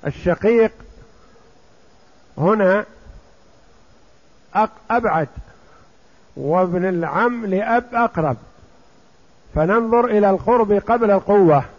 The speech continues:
فنقول نعطي ابن العم لأب مقدم على ابن ابن العم الشقيق. فأول النظر في القرب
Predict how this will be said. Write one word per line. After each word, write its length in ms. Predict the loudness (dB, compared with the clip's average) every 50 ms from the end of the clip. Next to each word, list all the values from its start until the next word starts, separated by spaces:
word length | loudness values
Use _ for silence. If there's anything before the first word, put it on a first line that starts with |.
| -20 -20 -20 -20 -20 -20 -20 -20 -20 -20 -20 -20 -20 -20 _
فنقول 680 | -8 -6 -4 -4 -4 -2 0 2 2 4 2 0 -2 -2
نعطي 840 | 0 0 2 0 0 -2 0 -2 -2 0 -2 -2 -6 -4 0 0 0
ابن 240 | 0 0 -2 -2 0
العم 680 | 0 0 0 -2 -2 -2 0 -2 -2 -2 -4 -2 0 0
لأب 480 | 2 2 0 0 0 0 0 -2 -2 -2 -8 -14 -14 -10
مقدم 640 | -8 -8 -6 -4 -4 -4 -4 -4 -4 -4 -4 -4 -2
على 500 | -2 -2 0 0 0 -2 -2 -4 -4 -4
ابن 360 | -2 0 -2 -2 -2 -4 -8 -10 -6
ابن 540 | -4 -4 -2 0 0 -2 -2 -4 -6 -10 -12 -14 -4 -2
العم 520 | -2 -2 0 -2 -2 -2 -4 -4 -2 -2
الشقيق. 560 | -4 -4 -2 -2 -4 -4 -2 -2 -4 -4 -4 -8 -14 -20 -20 -20 _ _ -20 _ _ _ -20 _ _ _ _ _ _ _ _ _ _ _ _ _ _ _ _ _ _ _ _ _ _ -20 _ -20 -20 -20 -20 -20 -20 _ -20 _ -20 _ _ -20 _ _ -20 -20 -20 -12 -8
فأول 680 | -6 -2 0 0 0 2 2 2 4 4 2 0 -4 -8 -6
النظر 640 | -4 -4 -2 0 0 0 2 2 2 2 2 0 -4 -10 -20 -20 -8 -2
في 400 | 0 2 4 4 2 2 0 -4 -10 -18 -20 -20 -20 -20 -20 -20 -20 -20 -20 -20 _ -20 _ -20 -20 -20 -20 -20 -20 -20 -20 -20 -20 -20 -20 -20 -20 -20 -20 -20 -20 -20 -20 -20 -20 -20 _ _ -20 -14 -10
القرب 480 | -8 -8 -8 -4 -2 -2 0 0 -2